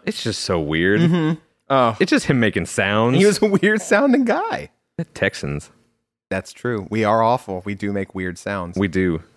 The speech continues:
Speaker 2: Um, d-, Joe, important question. Ha-, have we ever listened to on one of our weird things where it's song,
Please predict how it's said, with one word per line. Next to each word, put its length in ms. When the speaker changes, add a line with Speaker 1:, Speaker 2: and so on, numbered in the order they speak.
Speaker 2:
Um, 460
d-, 200
Joe, 500
important 380
question. 500
Ha-, 80
have 180
we 240
ever 300
listened 380
to 240
on 120
one 100
of 120
our 120
weird 460
things 460
where 200
it's 280
song, 720